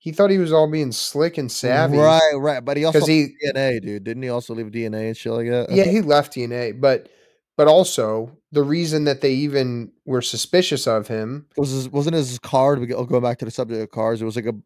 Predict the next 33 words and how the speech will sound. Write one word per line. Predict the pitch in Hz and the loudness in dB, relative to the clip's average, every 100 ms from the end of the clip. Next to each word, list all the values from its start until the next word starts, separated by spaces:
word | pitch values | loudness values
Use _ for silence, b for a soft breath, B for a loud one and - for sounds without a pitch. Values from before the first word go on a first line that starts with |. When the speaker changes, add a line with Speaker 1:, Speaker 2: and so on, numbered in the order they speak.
| 123 | -4
Speaker 2:
Hyundai | 143 143 143 | 0 2 2
Elantra, | 123 127 123 - 120 | 2 2 2 -2 -2
and | 110 | -2
they | 107 | -4
figured | 107 - 120 120 | -8 -6 -4 -2
it | 113 | 0
out | 113 110 107 | 0 -2 -2
or | 113 | -6
something | 110 101 | -10 -10
like | 101 104 | -10 -8
that. | 98 98 | -6 -8
Like, | 160 | -2
Speaker 1:
Yeah, | 170 190 190 175 170 | 4 6 6 6 4
Speaker 2:
people, | 147 139 117 - | 2 0 0 0
Speaker 1:
it, | |
it | 131 | 2
Speaker 2:
oh, | |
it | 127 | 2
was | 120 | 2
a | |
Speaker 1:
passed | 127 123 | 4 4
by | 135 165 | 4 4
a | |
Speaker 2:
witness. | 156 | 2
Speaker 1:
cou-, | - 165 - _ _ _ _ _ _ _ | -2 -4 -4 _ _ _ _ _ _ _
yeah, | 170 165 139 | 2 4 4
it | 127 | 2
passed | 151 156 151 | 0 0 2
by | 156 143 | 2 2
a | |
couple | 135 156 151 147 135 | 0 -2 0 -2 -2
of, | 123 120 | -2 -4
uh, | 117 113 104 98 90 | -2 -2 -2 -4 -8